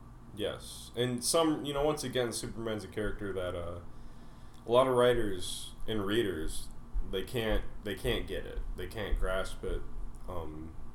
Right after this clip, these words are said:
they either read it wrong or they write it wrong, and, and Superman is always about, he, he's, he's a man of the people, in my opinion. He, his, you know, good Superman comics make you feel better about humanity.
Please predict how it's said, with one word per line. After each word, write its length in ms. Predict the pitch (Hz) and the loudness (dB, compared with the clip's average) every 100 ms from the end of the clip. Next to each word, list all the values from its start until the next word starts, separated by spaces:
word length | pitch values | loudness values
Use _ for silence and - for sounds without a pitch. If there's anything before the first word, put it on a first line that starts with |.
| - - | -8 -6
they 160 | 101 98 | 0 2
either 280 | 110 110 | 2 2
read 200 | 107 117 | 2 2
it 80 | 120 | 2
wrong 260 | 107 117 117 | 2 0 0
or 100 | 107 | 0
they 120 | 107 | 0
write 240 | 101 110 | 2 2
it 80 | 110 | 2
wrong, 400 | - 98 95 95 | -2 -4 -4 -4
and, 180 | 92 92 | -6 -4
and 160 | 98 - | -2 -2
Superman 460 | 110 107 113 113 | -4 -4 -2 4
is 100 | 107 | 4
always 400 | 104 104 107 104 | 6 4 2 4
about, 540 | 101 98 98 98 98 - - - - - - - - | 8 8 8 2 -2 6 8 8 2 -2 6 6 8
he, 180 | 107 98 107 | 4 0 -2
he's, 220 | 101 - | -2 -2
he's 240 | 113 127 | 0 2
a 60 | 165 | 4
man 240 | 139 143 | 4 4
of 80 | 127 | 2
the 60 | 107 | 0
people, 440 | 123 98 64 - 87 | -2 -2 -6 -6 -2
in 40 | |
my 180 | 85 82 | -2 -2
opinion. 420 | - 71 - - | -6 -8 -6 -6
He, 180 | 95 - - - | -6 -4 -4 -4
his, 300 | 110 104 101 - - - - - | -2 -4 -4 -8 -12 -10 -8 -6
you 120 | 107 | -4
know, 200 | 92 85 - 101 | -4 -4 -8 0
good 220 | 120 123 | 2 4
Superman 480 | - 131 113 107 98 - | 2 0 0 0 -2 -2
comics 640 | 101 98 98 87 - - - - - - - - - - - - - | 0 0 -2 -4 -6 -6 -6 -6 -6 -4 -6 -6 -6 -6 -6 -6 -6
make 460 | 104 107 110 113 | 0 2 2 2
you 140 | 120 107 | -4 -4
feel 400 | - 107 101 95 | -4 -2 -2 0
better 460 | 92 87 87 87 | 0 0 0 -2
about 340 | - 90 87 - | -4 -4 -4 -4
humanity. 580 | 92 85 82 78 78 | -6 -6 -6 -10 -10